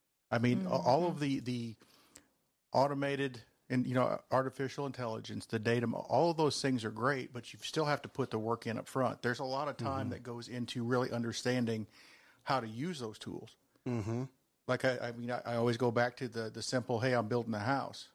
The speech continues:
Speaker 1: Okay, well, what, are, are you gonna show up out there with just a bunch of lumber and guys with nails and hammers and, you know, shingles here and there and hope, "Okay, well, we're gonna get something"? No, you have to have that blueprint built, and that, that doesn't happen in twenty-four hours.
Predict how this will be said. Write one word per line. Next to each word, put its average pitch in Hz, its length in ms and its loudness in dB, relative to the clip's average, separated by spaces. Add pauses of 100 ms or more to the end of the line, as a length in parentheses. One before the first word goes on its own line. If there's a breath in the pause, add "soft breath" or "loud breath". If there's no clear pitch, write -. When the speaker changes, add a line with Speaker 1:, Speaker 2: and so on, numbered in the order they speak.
Speaker 1:
Okay, 113 280 0
well, 117 140 0
what, 123 160 2
are, 113 200 2
are 117 60 0
you 113 160 0
gonna 113 400 -2
show 123 240 2
up 123 140 2
out 123 180 2
there 120 220 4
with 113 180 -2
just 117 240 -6
a 113 40 -6
bunch 117 220 -2
of 110 100 0
lumber 120 420 0
and 110 160 -4 (600 soft breath)
guys 120 340 2
with 117 160 -8
nails 120 360 -2
and 113 80 -8
hammers 120 420 -2
and, 110 420 -4
you - 80 -10
know, 113 120 -4
shingles 127 460 0
here 131 160 2
and 123 100 4
there 127 180 4
and 113 100 -2
hope, 127 180 -6
"Okay, 123 260 -4
well, 117 120 -4
we're 113 100 -6
gonna 113 180 -4
get 123 180 -6
something"? 156 340 -4 (1400 soft breath)
No, 151 240 2 (280)
you 131 140 4
have 151 220 2
to 131 80 -4
have 127 300 -4
that 113 200 -4
blueprint 123 500 -4
built, 135 340 -2 (340)
and 117 160 0
that, 139 220 2 (120)
that 147 180 -4
doesn't 135 280 -4
happen 123 380 -6
in 113 300 -8
twenty-four 113 460 2
hours. 127 360 -2